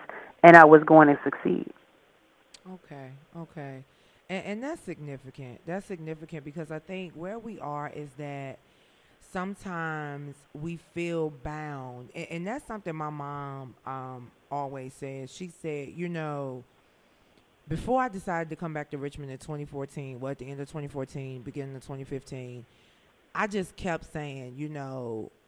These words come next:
Speaker 2: "I wanna go to Texas, but Texas is too far because my mom." And she said, "Look,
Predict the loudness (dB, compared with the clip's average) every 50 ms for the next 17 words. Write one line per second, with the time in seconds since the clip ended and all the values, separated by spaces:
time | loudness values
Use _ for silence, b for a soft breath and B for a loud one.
0 | _ _ -8 -6 -6 -6 -8 -8 -8 -6 -6 -6 -6 -6 -8 -8 -8 -8 -8 -8
1 | -10 -14 -16 -12 -14 -14 -12 -10 -10 -10 -10 -12 -16 -14 -14 -16 -16 -16 -14 -12
2 | -12 -12 -12 -12 -10 -10 -10 -12 -14 -18 -20 -20 -20 _ -20 -20 -20 -20 -20 -20
3 | -20 -20 -20 -20 -20 _ _ _ -20 -12 -10 -10 -8 -6 -6 -6 -4 -4 -6 -6
4 | -8 -10 -12 -14 -14 -12 -10 -10 -10 -10 -10 -10 -10 -12 -14 -14 -16 -18 -20 -20
5 | -20 _ _ -20 -20 -20 -20 -20 -20 -20 -20 -20 -20 -20 _ _ -8 -8 -6 -2
6 | -2 -2 -2 -2 -4 -4 -4 -2 -2 -2 -2 -2 -4 -8 -10 -12 -12 -12 -12 -16